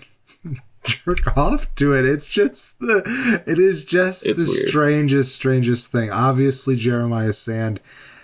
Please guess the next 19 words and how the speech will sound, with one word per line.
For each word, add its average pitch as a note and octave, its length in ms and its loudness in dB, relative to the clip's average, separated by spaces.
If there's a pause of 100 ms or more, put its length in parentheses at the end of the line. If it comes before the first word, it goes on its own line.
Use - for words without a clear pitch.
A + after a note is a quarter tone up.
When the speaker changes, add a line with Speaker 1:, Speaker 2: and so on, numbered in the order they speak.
(160)
Speaker 1:
uh, G#2 340 0
has G#2 540 0
a A2 80 -8
lot G#2 240 0
of G2+ 80 -6
things G2 320 -6
wrong A2+ 260 0
with A2 160 -4
him A#2 420 -2 (420)
to, G2 640 -2
uh, F2 180 -8
Speaker 2:
As A2+ 220 -2
do A#2+ 180 -2
his G#2+ 140 0
Speaker 1:
do A#2+ 80 2
this G#2+ 80 4
Speaker 2:
followers. F2+ 360 2
Speaker 1:
to - 60 -6
people. B2 540 -2